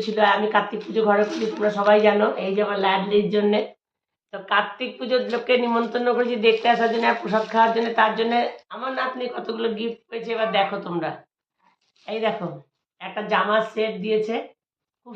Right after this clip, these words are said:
সুন্দর জামার সেটটা, কি সুন্দর দেখো জামার সেটটা দিয়েছে এই যে বুবলির জন্যে। আর তার সঙ্গে ব্ল্যাঙ্কেট দিয়েছে দেখো একজন, বাচ্চাদের যে ব্ল্যাঙ্কেটগুলো হয় সেই ব্ল্যাঙ্কেটগুলো দিয়েছে,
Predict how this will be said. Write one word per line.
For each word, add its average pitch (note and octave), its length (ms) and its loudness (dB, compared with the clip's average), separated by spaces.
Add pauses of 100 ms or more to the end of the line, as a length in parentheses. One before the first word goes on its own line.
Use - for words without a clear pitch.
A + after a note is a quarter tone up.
সুন্দর A#3 300 -8
জামার G3+ 300 0
সেটটা, F3 320 -8 (1300)
কি G#3+ 180 -20
সুন্দর A#3 280 -2
দেখো G#3+ 240 0
জামার G#3+ 300 2
সেটটা A3 240 -4 (100)
দিয়েছে G#3+ 260 0 (840)
এই F#3+ 100 -14
যে G#3 80 -8 (160)
বুবলির G#3+ 420 -6
জন্যে। G#3+ 240 2 (920)
আর F#3+ 160 -6
তার G#3 200 2
সঙ্গে A3+ 180 2 (100)
ব্ল্যাঙ্কেট G#3 500 4
দিয়েছে G#3+ 280 -2
দেখো A3 200 -2 (280)
একজন, G3 260 -8 (1300)
বাচ্চাদের G#3 500 -2
যে A3 120 0
ব্ল্যাঙ্কেটগুলো G#3+ 600 0
হয় G#3+ 140 2 (960)
সেই G#3 220 -8
ব্ল্যাঙ্কেটগুলো G#3 600 -2
দিয়েছে, A3 220 0